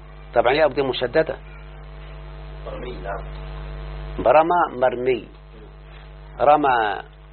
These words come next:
Speaker 1: مش كده يا شيخنا؟ طيب أقول إيه؟
Speaker 2: ياء أصلية وياء زائدة.
Speaker 1: أ-، الله يفتح عليك. قال: "مما إحدى يائيه زائدة". في زائدة.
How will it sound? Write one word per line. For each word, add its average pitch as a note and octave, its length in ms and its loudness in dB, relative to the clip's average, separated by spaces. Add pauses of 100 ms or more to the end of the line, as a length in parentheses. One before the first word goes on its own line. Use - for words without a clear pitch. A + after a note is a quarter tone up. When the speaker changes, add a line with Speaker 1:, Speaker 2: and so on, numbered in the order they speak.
(400)
Speaker 1:
مش - 120 -10
كده C#3+ 120 0
يا B2+ 60 2
شيخنا؟ E3 300 -6 (960)
طيب A2 120 4
أقول B2 220 2
إيه؟ C#3+ 160 2
Speaker 2:
ياء - 220 -6
أصلية D#3 340 -8
وياء D3 200 -8
زائدة. - 240 -10 (580)
Speaker 1:
أ-، - 240 2
الله B2 120 4
يفتح A2+ 200 -2
عليك. F#2+ 260 0 (640)
قال: B2 240 4
"مما D#3 380 4
إحدى D3+ 240 0
يائيه D#3 720 2 (260)
زائدة". B2 480 0 (1040)
في C#3 160 2
زائدة. C3+ 460 0